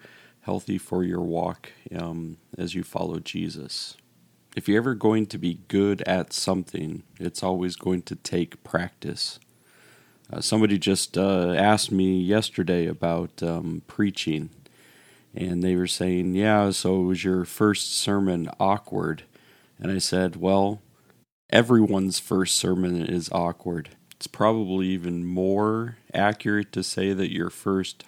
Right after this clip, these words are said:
hundred sermons are probably pretty awkward because you haven't had time to practice. And it takes a lot of practice to figure out both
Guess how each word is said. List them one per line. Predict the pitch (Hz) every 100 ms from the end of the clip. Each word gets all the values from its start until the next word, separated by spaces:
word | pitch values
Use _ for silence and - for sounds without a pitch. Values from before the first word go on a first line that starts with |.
| -
hundred | 90 98 117 110 107
sermons | - 113 120 117 117 120
are | 98
probably | - 101 101 95 95
pretty | 87 90 82 76
awkward | - 80 - 78 - - _ _ _ _ _ _ _ _ _ -
because | 98 104 92
you | 98
haven't | 95 104 98 98
had | 90 92 92 82
time | - 92 92 92 90
to | - -
practice. | - 90 87 - 85 80 - - - - - - _ _
And | - 92
it | 87
takes | - 120 -
a | 92
lot | 87 92 98
of | 110
practice | - 95 98 - 131 127 -
to | 90
figure | - 92 85 90 90
out | 92 98 -
both | 92 90 87 -